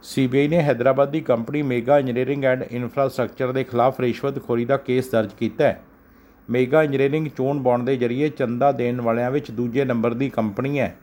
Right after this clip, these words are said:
ਉਸਨੇ ਰਾਜਨੀਤਿਕ ਪਾਰਟੀਆਂ ਨੂੰ ਨੌ ਸੌ ਛਿਆਹਠ ਕਰੋੜ ਰੁਪਏ ਦਾ ਚੰਦਾ ਦਿੱਤਾ ਸੀ। ਸੀ ਬੀ ਆਈ ਦੀ ਰਿਪੋਰਟ ਮੁਤਾਬਕ ਨੈਸ਼ਨਲ ਮਿਨਰਲ ਡਿਵੈਲਪਮੈਂਟ ਕਾਰਪੋਰੇਸ਼ਨ ਅਤੇ ਨਾਰਦਰਨ ਇੰਟੀਗ੍ਰੇਟਿਡ ਸਪਲਾਈ ਪ੍ਰੋਜੈਕਟ ਦੇ ਅੱਠ ਅਫਸਰਾਂ ਸਣੇ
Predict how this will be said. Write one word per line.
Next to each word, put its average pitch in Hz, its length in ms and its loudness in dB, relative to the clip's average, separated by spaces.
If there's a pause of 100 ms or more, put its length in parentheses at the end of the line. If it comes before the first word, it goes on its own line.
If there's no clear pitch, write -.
(420)
ਉਸਨੇ 156 300 0
ਰਾਜਨੀਤਿਕ 131 500 2
ਪਾਰਟੀਆਂ 117 420 0
ਨੂੰ 147 140 -2
ਨੌ 117 160 2
ਸੌ 107 180 0
ਛਿਆਹਠ 135 340 0
ਕਰੋੜ 120 240 0
ਰੁਪਏ 117 260 0
ਦਾ 143 140 2
ਚੰਦਾ 123 340 0
ਦਿੱਤਾ 120 320 2
ਸੀ। 123 260 -4 (680)
ਸੀ 131 220 -2
ਬੀ 135 120 0
ਆਈ 151 80 2
ਦੀ 160 120 2
ਰਿਪੋਰਟ 139 380 0
ਮੁਤਾਬਕ 131 560 2
ਨੈਸ਼ਨਲ 120 600 -2 (120)
ਮਿਨਰਲ 127 420 2
ਡਿਵੈਲਪਮੈਂਟ 123 460 0
ਕਾਰਪੋਰੇਸ਼ਨ 123 760 -2 (160)
ਅਤੇ 139 260 0
ਨਾਰਦਰਨ 113 540 2 (560)
ਇੰਟੀਗ੍ਰੇਟਿਡ 135 720 0
ਸਪਲਾਈ 123 420 2
ਪ੍ਰੋਜੈਕਟ 117 460 0
ਦੇ 143 160 0 (160)
ਅੱਠ 127 200 -2
ਅਫਸਰਾਂ 120 320 -4
ਸਣੇ 127 360 -4